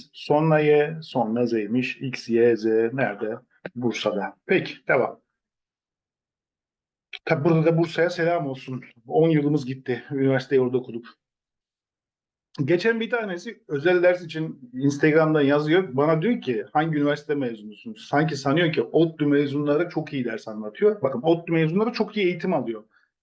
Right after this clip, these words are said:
Ee, ya ben de tabii Uludağ Üniversitesi de kötü bir <laughs> üniversite değil tabii ki. Yani ottu ile karşılaştıracak değilim de, eyvallah da. Hani öğretmenlik dediğimiz şey ya da Boğaziçi'nden ne öğretmenler gördük. Boğaziçi mezunu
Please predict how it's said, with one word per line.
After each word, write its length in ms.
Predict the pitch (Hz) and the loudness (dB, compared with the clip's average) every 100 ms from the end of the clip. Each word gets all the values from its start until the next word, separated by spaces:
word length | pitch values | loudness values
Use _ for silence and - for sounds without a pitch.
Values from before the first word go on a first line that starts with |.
| _ _ _ _ | _ _ _ _
Ee, 60 | - | -4
ya 280 | 65 - 117 | -4 -4 -4
ben 220 | 151 165 | -4 -4
de 80 | 160 | -4
tabii 240 | 160 147 | -2 -2
Uludağ 400 | 147 147 156 151 | -2 -2 0 0
Üniversitesi 540 | 143 143 139 139 139 156 | 0 -2 -4 -10 -10 -8
de 80 | |
kötü 280 | 127 135 143 | -6 -6 -6
bir 20 | |
<laughs> 40 | 147 | -2
üniversite 380 | 131 - 156 143 | -2 -2 -2 0
değil 200 | 156 123 | 0 -2
tabii 240 | 104 107 | -8 -8
ki. 100 | - | -10
Yani 120 | 110 | 0
ottu 260 | 139 131 135 | 0 2 0
ile 140 | 131 | 0
karşılaştıracak 760 | 123 120 123 127 - 127 147 123 | 2 0 0 -2 0 -2 -2 -2
değilim 320 | 139 131 104 | -4 -4 -8
de, 80 | - | -10
eyvallah 540 | 120 131 117 104 123 175 | -4 -2 -2 -6 -8 -4
da. 240 | 226 - _ _ _ | -4 -6 _ _ _
Hani 300 | 135 135 123 _ _ - | -8 -6 -8 _ _ -6
öğretmenlik 600 | 135 156 156 165 208 196 | -2 -2 -4 -6 -6 -4
dediğimiz 480 | 170 139 135 127 - | -6 -4 -8 -8 -6
şey 140 | 139 | -4
ya 80 | 135 | -2
da 140 | 120 | 0
Boğaziçi'nden 800 | 127 139 151 160 156 156 160 151 | 0 0 -2 -6 -4 -4 -4 -4
ne 60 | 160 | -2
öğretmenler 560 | 175 156 151 151 165 | -2 -2 -6 -6 -6
gördük. 300 | 156 120 117 110 | -4 -6 -8 -6
Boğaziçi 380 | 127 135 139 131 | -2 -2 -4 -6
mezunu 540 | 123 113 175 202 - | -4 -6 -6 -6 -8